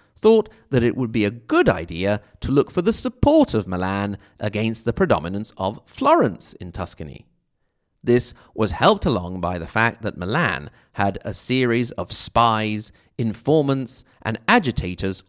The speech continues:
all over Tuscany, including in Florence itself. At this point, Florence sought alliance with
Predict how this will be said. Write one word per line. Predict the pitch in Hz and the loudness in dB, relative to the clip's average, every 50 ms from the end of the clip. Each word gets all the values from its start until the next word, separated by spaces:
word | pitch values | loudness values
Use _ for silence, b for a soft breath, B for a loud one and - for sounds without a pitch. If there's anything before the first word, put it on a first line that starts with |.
| _ _ | _ _
all | 220 214 214 220 226 202 123 | 4 6 8 8 8 8 6
over | 92 85 85 87 | 4 2 -2 -2
Tuscany, | - - 175 170 - 175 170 175 175 170 175 - _ _ | 0 0 0 0 0 0 0 0 0 -2 -4 -10 _ _
including | - 107 95 87 - 127 131 120 120 120 120 110 - - | -10 -10 -6 0 4 4 4 4 4 2 -2 -4 -6 -4
in | 165 165 147 | -4 -4 -4
Florence | - - - 64 64 71 71 - - | -4 -6 -6 -6 -6 -8 -10 -12 -18
itself. | - - - 127 113 90 - - - - _ _ _ _ _ _ _ _ _ _ _ _ _ _ _ _ _ _ _ _ _ _ _ _ _ _ _ _ _ _ _ _ _ _ _ _ _ | -18 -8 -4 -4 -4 -4 -6 -12 -20 -20 _ _ _ _ _ _ _ _ _ _ _ _ _ _ _ _ _ _ _ _ _ _ _ _ _ _ _ _ _ _ _ _ _ _ _ _ _
At | - 110 107 101 | -4 -2 0 0
this | 113 113 113 | 0 0 0
point, | - 113 107 107 104 - - b b b b b _ | 0 -2 -2 -2 -2 -6 -10 b b b b b _
Florence | - 143 160 160 156 156 156 - | 6 8 8 8 8 6 2 -2
sought | - - - - 113 113 - - | -8 -8 -4 0 0 0 0 2
alliance | 165 175 139 98 - 65 73 82 92 90 - - | 2 2 2 2 0 -2 -4 -6 -6 -6 -10 -14
with | - - 110 95 92 - | -10 -6 -4 -4 -4 -6